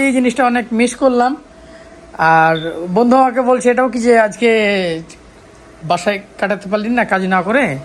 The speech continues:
তো ঘটনা হলো যে কাজ তো দূরের কথা, ওভারটাইম করা লাগছে, সাড়ে তিনটা বাজছে, এইগুলা কাজ করছি। আর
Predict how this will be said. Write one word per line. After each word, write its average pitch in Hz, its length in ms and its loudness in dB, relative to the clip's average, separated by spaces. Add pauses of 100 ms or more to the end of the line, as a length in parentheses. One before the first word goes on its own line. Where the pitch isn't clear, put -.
তো 170 80 -6 (340)
ঘটনা 220 320 -2
হলো 240 120 2 (120)
যে 254 60 2 (2250)
কাজ 220 220 2
তো 269 120 -6
দূরের 277 240 4
কথা, 269 220 2
ওভারটাইম 254 360 0
করা 185 180 2
লাগছে, 143 240 -6
সাড়ে 196 200 -2
তিনটা 208 240 -2
বাজছে, 190 260 0 (640)
এইগুলা 185 280 0 (120)
কাজ 175 160 0 (180)
করছি। 190 320 -4 (180)
আর 208 80 0